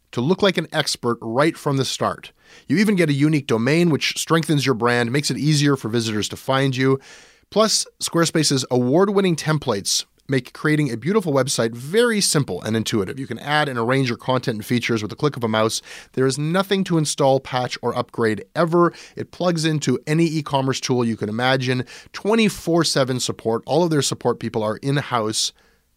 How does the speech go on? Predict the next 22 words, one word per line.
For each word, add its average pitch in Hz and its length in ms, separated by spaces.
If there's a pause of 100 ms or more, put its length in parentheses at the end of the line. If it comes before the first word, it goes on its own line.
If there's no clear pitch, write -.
(120)
So - 160
make 202 240
your 190 80
next 185 300
move. 170 420 (260)
Start 190 260
your 185 100
free 175 220
trial 147 320
at 120 60
squarespace 135 580
dot 117 200
com 107 240
today. 151 400 (480)
Enter 175 280
the 156 140
offer 135 300
code 110 280
Canadaland. 120 800
You'll 110 160
get 104 260
ten 170 420